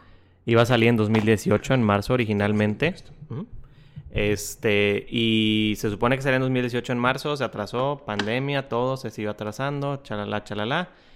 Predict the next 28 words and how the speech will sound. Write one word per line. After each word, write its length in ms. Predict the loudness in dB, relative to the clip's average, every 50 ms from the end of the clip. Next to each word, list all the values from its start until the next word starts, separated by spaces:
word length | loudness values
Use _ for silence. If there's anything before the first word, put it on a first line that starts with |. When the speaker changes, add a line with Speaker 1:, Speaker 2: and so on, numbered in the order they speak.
| -20 -20 -20 -12 -2
Speaker 1:
Llega 260 | 0 2 2 2 2
por 100 | -2 -4
fin 160 | -4 -4 -2 -2
la 80 | -2 -4
fecha, 440 | -2 -2 -4 -4 -4 -6 -4 -4 -2
yo 100 | -4 -4
estaba 160 | -4 -2 -4
emocionadísimo, 920 | -4 -2 -4 -4 -4 -4 -4 -2 -2 -2 -4 -4 -4 -2 -2 -2 -2 -2
me 140 | -4 -4 -4
gusta 240 | -4 -4 -6 -6 -6
demasiado 380 | -6 -6 -6 -6 -6 -8 -8 -6
Flash, 500 | -4 -2 0 0 0 0 -2 -4 -10 -10
yo 120 | -6 -6 -6
estaba 320 | -4 -4 -4 -2 -2 -2
muy 220 | -2 -2 -4 -4 -4
feliz 520 | -6 -6 -4 -2 -2 -2 -2 -4 -6 -10
porque 320 | -8 -8 -8 -6 -6 -10
por 160 | -8 -8 -8 -6
fin 180 | -4 -4 -2 -2
iba 120 | -2 -2
a 40 | -2
ver 120 | -2 -4
a 60 | -4
mi 100 | -6 -8
superhéroe 300 | -10 -8 -6 -4 -4 -4
favorito 420 | -4 -4 -4 -4 -6 -6 -8 -8 -8
como 240 | -6 -8 -8 -8 -8
que 220 | -8 -8 -8